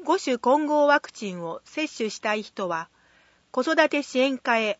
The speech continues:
お問い合わせいただくか、接種する医療機関に予備があるかお問い合わせください。四、十五価の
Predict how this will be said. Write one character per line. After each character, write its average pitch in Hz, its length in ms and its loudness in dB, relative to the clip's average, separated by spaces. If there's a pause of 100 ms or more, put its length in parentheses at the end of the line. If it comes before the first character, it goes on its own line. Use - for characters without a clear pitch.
(120)
お 208 100 -8
問 294 240 0
い 294 80 -2
合 269 60 2
わ 277 100 2
せ 262 200 -2
い 247 40 -6
た 240 120 -4
だ 233 140 -2
く - 120 -18
か、 170 260 -6 (580)
接 320 180 -2 (100)
種 262 140 -2
す 226 160 -6
る 190 240 -4
医 220 80 -6
療 285 260 4
機 - 120 -18
関 185 340 -4
に 175 200 -16 (420)
予 277 120 0
備 294 160 2
が 220 160 4
あ 240 60 4
る 214 100 -4
か 165 280 -4
お 202 60 -10
問 220 220 -2
い 208 60 0
合 196 60 0
わ 196 80 0
せ 196 140 -12
く 185 100 -14
だ 180 140 -10
さ 165 200 -10
い。 - 80 -16 (1900)
四、 226 340 2 (1080)
十 330 320 2
五 262 160 8
価 214 160 0
の 170 280 -8